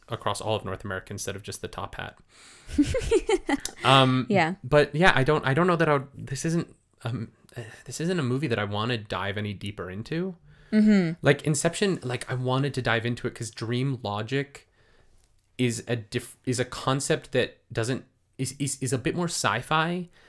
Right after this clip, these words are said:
Speaker 1: than
Speaker 2: Yeah.
Speaker 1: this. Um, and so you can kind of, like, get a little trippier with it. This movie isn't, it, it tries so hard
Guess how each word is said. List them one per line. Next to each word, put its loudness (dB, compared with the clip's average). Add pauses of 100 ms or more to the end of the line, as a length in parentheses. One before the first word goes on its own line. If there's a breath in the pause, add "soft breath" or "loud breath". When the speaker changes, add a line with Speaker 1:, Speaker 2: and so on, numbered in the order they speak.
(120)
Speaker 1:
than 4
Speaker 2:
Yeah. 10
Speaker 1:
this. -6 (540 soft breath)
Um, 4
and 2
so 2
you -2
can -14
kind -4
of, 0
like, 0
get 0
a -4
little -2
trippier -2
with -4
it. -6 (360 soft breath)
This 2
movie 0 (140)
isn't, -2 (1600)
it, -6 (320 loud breath)
it -2
tries 4
so 4
hard 2